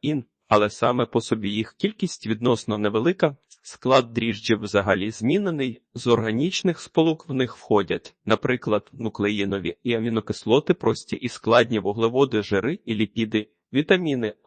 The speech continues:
в основному групи В. Ці компоненти теж необхідні більшості рослин, в тому числі і перцям. Вони потрібні для зростання і подолання складних погодних умов.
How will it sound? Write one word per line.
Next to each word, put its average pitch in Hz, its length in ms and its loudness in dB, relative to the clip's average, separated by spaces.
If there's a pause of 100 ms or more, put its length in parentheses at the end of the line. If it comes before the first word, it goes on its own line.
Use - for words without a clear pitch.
в 107 140 -14
основному 143 600 0
групи 107 380 -6
В. - 200 -20 (180)
Ці - 160 2
компоненти 143 720 4
теж 123 320 4
необхідні 123 600 0
більшості 117 560 0
рослин, 139 520 0 (140)
в - 120 -20
тому 190 280 4
числі - 420 -4
і 123 200 -4
перцям. 131 580 2 (180)
Вони 151 280 2
потрібні 180 540 2
для 104 180 0
зростання 185 720 -2
і 117 80 -2
подолання 120 600 0
складних 117 560 2
погодних 117 600 -2
умов. 117 420 -2